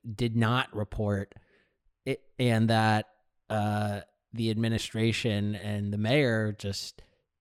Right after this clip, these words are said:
didn't take much action in response to that, because what could they do?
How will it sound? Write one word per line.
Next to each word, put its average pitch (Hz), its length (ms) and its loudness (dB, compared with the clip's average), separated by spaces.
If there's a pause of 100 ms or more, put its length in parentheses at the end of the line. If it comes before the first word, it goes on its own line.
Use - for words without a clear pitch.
(240)
didn't 117 420 2
take 110 300 0
much 110 300 -2
action 113 420 0
in 104 140 2
response 120 680 0
to 113 100 -8
that, 98 320 -4 (100)
because 104 440 -4 (580)
what 120 180 -2
could 143 160 4
they 139 140 6
do? 131 400 6